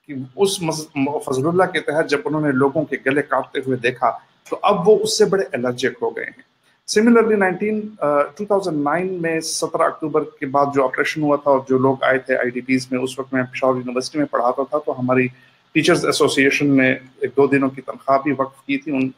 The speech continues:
आईडीपीज़ को help करने के लिए, तो मैं उनके साथ on the ground काम कर रहा था। तो एक बु-, एक बुढ़िया थी जिस, जिसके, जिसके दो ब-, बेटे मारे गए थे तालिबान के हाथों और उसकी दो बहू उसके साथ थी और उनके बच्चे थे, तो उसकी मैं कहानी सुन रहा था और उसके साथ financial help भी हम उसके साथ कर रहे थे। तो उसने कहा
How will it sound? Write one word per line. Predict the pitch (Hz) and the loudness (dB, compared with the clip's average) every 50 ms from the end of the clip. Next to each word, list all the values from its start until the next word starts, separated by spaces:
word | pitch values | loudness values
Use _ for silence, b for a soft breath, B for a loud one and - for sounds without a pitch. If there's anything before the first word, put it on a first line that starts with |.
| - 131 | -10 -10
आईडीपीज़ | - 123 127 127 120 120 120 135 135 131 - - | -4 -2 -2 0 0 -2 -2 -2 -2 -2 -2 -6
को | 143 | -4
help | 120 127 131 - - | -4 -4 -4 -4 -4
करने | 123 123 127 120 | -4 -2 -2 -4
के | - 131 | -4 -4
लिए, | 131 160 180 | -4 -4 -4
तो | - 143 | -4 -2
मैं | 139 143 | 0 0
उनके | 147 147 143 143 | 0 0 -2 -4
साथ | - 143 139 135 - 131 | -2 -2 -2 0 0 -2
on | 123 | -2
the | 117 113 113 | -2 -2 -2
ground | 123 127 135 131 131 - | 0 2 2 2 2 0
काम | 123 127 127 | -2 -2 -2
कर | 123 123 117 | -4 -4 -2
रहा | 117 110 110 | -2 -2 0
था। | - 117 117 - b b b b b b b b b b _ 202 | 0 -2 -4 -4 b b b b b b b b b b _ 2
तो | 208 | 4
एक | 202 156 143 | 4 4 2
बु-, | 143 214 208 185 190 | 0 0 0 0 0
एक | 170 131 123 | -2 0 2
बुढ़िया | 175 240 254 247 269 254 220 | 4 6 8 8 8 6 4
थी | - - 214 208 | 2 2 0 0
जिस, | 190 160 170 170 - - - - - - - | 0 -2 -4 -2 0 0 0 0 -2 -4 -6
जिसके, | 147 180 175 - - 185 175 165 160 - - - | -4 -2 -2 -2 0 0 0 0 -2 -4 -12 -16
जिसके | 139 160 - - - 170 156 | -12 -10 -10 -6 -4 -4 -4
दो | - - 127 170 165 147 - | -4 -4 -4 -4 -4 -4 -4
ब-, | - - - | -6 -2 0
बेटे | 151 156 156 165 147 | 0 0 2 0 0
मारे | 139 139 139 139 | 2 2 2 2
गए | 135 135 139 139 | 2 2 0 0
थे | 139 139 | -2 -6
तालिबान | 131 - 127 123 123 117 123 131 131 | -4 -2 -2 -2 0 0 0 0 0
के | 131 - 127 | -2 -4 -6
हाथों | 123 127 127 - 135 127 | -6 -6 -6 -6 -8 -8
और | 123 123 | -8 -10
उसकी | 127 - - 120 | -14 -12 -10 -4
दो | 123 127 | -2 -2
बहू | 120 - 120 120 127 131 131 | -2 -2 -4 -4 -2 -2 -2
उसके | 127 - - - - | -2 -4 -8 -10 -6
साथ | - 123 120 | -4 -2 -4
थी | 120 - - 127 | -4 -2 -4 -6
और | 117 | -4
उनके | 113 120 120 120 | -4 -8 -10 -10
बच्चे | 110 - 117 - - 127 | -6 -6 -6 -6 -6 -8
थे, | - 120 117 b b b b b b b b - | -8 -8 -12 b b b b b b b b 2
तो | 220 | 4
उसकी | 240 233 - 262 | 4 4 2 2
मैं | 233 240 233 | 0 2 2
कहानी | 220 180 196 214 240 233 | 2 2 4 4 4 4
सुन | 240 220 214 208 202 | 4 4 2 4 4
रहा | 202 196 | 4 2
था | 196 202 196 185 | 4 4 4 6
और | 175 175 175 | 6 4 4
उसके | 175 - - 175 | 0 -2 -6 -8
साथ | 165 - 156 | -10 -10 -10
financial | - - 151 151 160 175 175 - 185 147 | -2 0 0 2 2 0 0 -2 -2 -2
help | 160 175 175 180 | -2 -4 -4 -4
भी | 180 | -4
हम | 165 170 165 | -4 -4 -4
उसके | 156 - - 156 | -6 -6 -8 -4
साथ | - 156 151 | -2 0 0
कर | 151 - 160 | 0 -2 0
रहे | 170 185 196 196 | 0 2 2 0
थे। | 190 | -2
तो | 180 | -2
उसने | 180 196 196 - - 220 208 | -4 -4 -4 -4 -4 -4 -2
कहा | - 190 185 196 196 196 196 - | 0 2 2 2 2 0 -2 -8